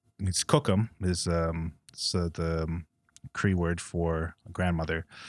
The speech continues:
Um, Nokomis is the Anishinaabemowin word for grandmother, is Nokomis, takes him to head south. So they, she has family in the south and they can stay there for the winter. Uh, winter comes real fast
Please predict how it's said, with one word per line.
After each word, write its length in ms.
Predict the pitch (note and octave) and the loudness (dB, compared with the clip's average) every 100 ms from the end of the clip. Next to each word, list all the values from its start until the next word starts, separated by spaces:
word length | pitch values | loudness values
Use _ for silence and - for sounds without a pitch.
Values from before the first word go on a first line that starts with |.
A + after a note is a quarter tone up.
| - - - _ | -16 -16 -18 _
Um, 520 | - F2 F2 F2 E2 D#2 | 0 4 4 4 2 2
Nokomis 600 | G2+ C#3 - F2 - - - - | 6 6 4 2 2 0 -4 -4
is 200 | F2+ - | -2 0
the 180 | F2+ E2 | 2 2
Anishinaabemowin 920 | F#2 - F2+ F2 D#2+ D#2 D#2 D#2+ D#2+ - | 2 2 2 2 0 0 -2 -4 -6 -4
word 260 | E2 E2 | -4 -2
for 380 | - E2 D#2+ D#2 - | -6 -6 -4 -6 -4
grandmother, 500 | D#2+ D#2 E2 F#2 - | -2 -2 -2 -2 -4
is 180 | F#2 - _ - | -8 -10 _ 2
Nokomis, 520 | A2+ - F2 G2 - - - - - - _ | 2 2 0 0 -4 -10 -18 -16 -18 -20 _
takes 280 | - C3 - | 4 4 6
him 360 | A#2+ A2 G#2 F#2 - | 4 6 4 0 0
to 140 | A#2 | 2
head 480 | G2+ A2 G#2+ F#2+ - - | 4 4 4 2 -6 -6
south. 580 | - - F#2 - - - _ _ _ - | -2 2 2 0 -8 -12 _ _ _ -10
So 200 | - A2 | 0 2
they, 280 | G2 F#2+ F2+ | 4 2 0
she 180 | - A2 | 0 2
has 160 | G2 - | 2 2
family 400 | A2 G2+ F2 D#2+ | 2 2 0 -2
in 100 | D#2 | -4
the 80 | |
south 420 | - D#2+ D2 - - _ - | -4 -4 -6 -10 -18 _ -4
and 120 | G#2 | -2
they 40 | G2 | 0
can 140 | G2 | -2
stay 240 | - A#2 | 0 2
there 180 | G2+ F2 | 2 0
for 140 | - F2 | -2 -4
the 80 | |
winter. 380 | E2 E2 D#2 - _ _ - - _ _ _ _ _ _ _ - | -4 -4 -8 -12 _ _ -20 -20 _ _ _ _ _ _ _ -2
Uh, 380 | G#2 G#2+ G#2 F#2 | 2 4 4 2
winter 400 | F#2 B2 B2+ A#2 | 0 2 2 4
comes 260 | A#2+ G#2+ | 4 4
real 140 | A2 A#2 | 0 0
fast 640 | - B2 B2+ - - | 2 2 2 2 -2